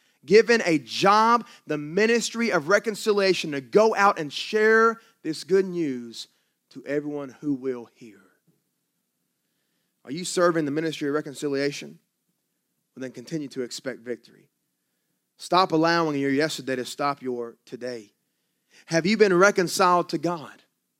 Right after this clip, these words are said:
Has that, has that ruined relationship been restored?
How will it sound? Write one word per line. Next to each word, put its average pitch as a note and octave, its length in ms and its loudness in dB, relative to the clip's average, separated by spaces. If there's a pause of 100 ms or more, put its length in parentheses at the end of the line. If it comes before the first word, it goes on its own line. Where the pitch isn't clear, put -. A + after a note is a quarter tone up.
(1600)
Has E3+ 260 4
that, G3+ 220 4
has E3 260 2
that G3+ 180 6
ruined G3 460 4
relationship F3+ 840 2
been D#3 200 0
restored? C#3 720 -4